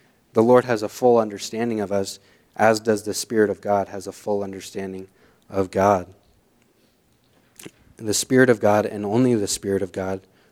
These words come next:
we see in this verse, has an understanding of the depths of God, or the deep things of God.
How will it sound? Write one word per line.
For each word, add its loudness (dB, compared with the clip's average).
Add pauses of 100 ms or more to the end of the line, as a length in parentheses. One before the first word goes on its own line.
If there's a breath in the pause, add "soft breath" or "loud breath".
we -4
see -4
in -2
this -8
verse, -6 (500 soft breath)
has 2
an -6
understanding -8
of -12
the -10
depths -6
of -8
God, -18
or -10
the -8
deep -6
things -6
of -8
God. -4